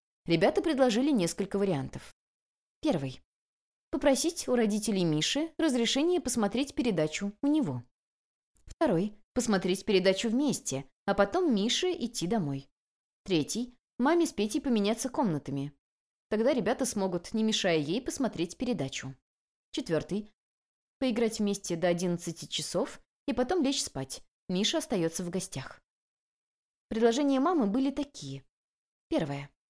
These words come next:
Ребята играют до десяти часов и потом все ложатся спать. Второе. Ребята идут ночевать к Мише. Третье. Каждый ночует у себя дома. Четвёртое. Ребята ложатся спать в десять часов,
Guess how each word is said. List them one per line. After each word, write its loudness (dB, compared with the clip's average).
Ребята 2
играют 0
до 0
десяти -4
часов -4
и -2
потом -2
все -2
ложатся 0
спать. -12
Второе. 0
Ребята 4
идут -2
ночевать -2
к -10
Мише. -4
Третье. -4
Каждый 0
ночует -2
у -2
себя 2
дома. -2
Четвёртое. -4
Ребята 2
ложатся 2
спать -6
в 0
десять -2
часов, -6